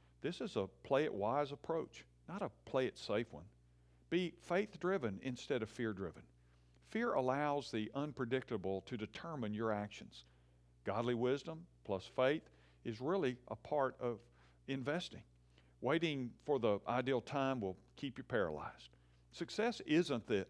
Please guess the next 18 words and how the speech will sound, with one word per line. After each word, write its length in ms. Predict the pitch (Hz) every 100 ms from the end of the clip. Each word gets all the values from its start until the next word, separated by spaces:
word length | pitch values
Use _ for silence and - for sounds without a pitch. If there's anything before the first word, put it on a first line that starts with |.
| -
absence 480 | 127 135 - 98
of 140 | 95 -
challenges. 760 | - 156 185 117 82 82 101 - - - -
It's 140 | - 110
actually 540 | 135 170 - 127 120 -
having 300 | - 139 120
the 80 | 107
wisdom 500 | 104 127 151 - 110
to 100 | 113
manage 540 | 104 113 143 139 -
them 220 | - 95 101
and 100 | 101
keep 220 | - 127
moving 320 | 113 107 92
forward. 420 | 90 127 110 95 - - - - _ _ _ -
The 80 | 127
Bible 280 | 151 220 254
says, 380 | - 120 143